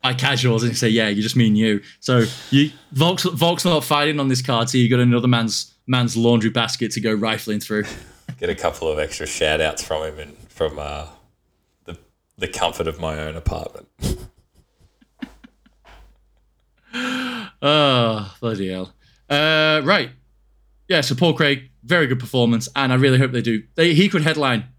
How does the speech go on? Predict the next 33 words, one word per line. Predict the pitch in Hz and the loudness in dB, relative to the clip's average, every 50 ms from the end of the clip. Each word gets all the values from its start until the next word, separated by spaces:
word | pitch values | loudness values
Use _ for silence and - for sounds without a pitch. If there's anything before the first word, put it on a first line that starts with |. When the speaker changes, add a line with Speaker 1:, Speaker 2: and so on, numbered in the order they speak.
| _ _ | _ _
Speaker 1:
U | - 139 151 139 139 | -6 0 2 4 4
F | 127 127 | 4 2
C | 131 123 | 0 -2
Glasgow, | 104 117 113 117 113 - 117 110 104 | 0 0 -2 -2 -2 -2 -4 -4 -2
sell | 98 - - 147 139 | -2 0 0 0 0
out | 127 123 | 0 -2
the | 123 110 | -4 -4
Hydro | 113 120 117 113 107 117 113 110 | -2 -2 -2 0 -2 -2 -2 -2
up | 107 - | -4 -4
there | - 107 107 104 104 - | -4 -4 -4 -4 -4 -4
so | - - - 156 131 | -2 0 2 2 2
fast. | 123 127 110 101 - - - - _ _ _ _ _ _ - | 0 -2 -4 -4 -4 -8 -14 -18 _ _ _ _ _ _ -2
Like, | 123 123 127 | -2 0 0
that | 151 143 139 | 0 0 -2
would | 123 127 | -2 -2
be | 127 123 | 0 0
a, | 113 110 107 117 120 117 | 0 -2 -2 -4 -6 -4
a | 131 120 | -4 -4
great | 123 123 120 123 131 120 123 127 | -2 -2 0 2 2 0 0 -2
card | 127 113 104 101 - | -4 -4 -4 -4 -6
for, | - 107 98 | -8 -10 -10
for | - - 113 | -8 -6 -6
next | 110 104 - - | -6 -6 -8 -10
July, | - 101 98 98 92 92 92 | -10 -10 -8 -8 -8 -10 -10
but | - 113 | -8 -8
he, | 113 107 - - - _ - | -8 -8 -10 -16 -20 _ 0
he | 165 | 2
needs | 175 190 185 147 | 4 4 4 2
a | 147 | 0
fight | 123 156 156 160 - | -2 -2 -2 -2 -4
before | 139 123 123 170 196 196 | -6 -6 -4 -2 -2 -2
then. | 147 110 92 - - _ _ _ _ _ | -2 -4 -4 -8 -14 _ _ _ _ _
So, | - - 156 143 143 139 135 135 135 131 | -4 0 2 4 6 6 6 4 4 2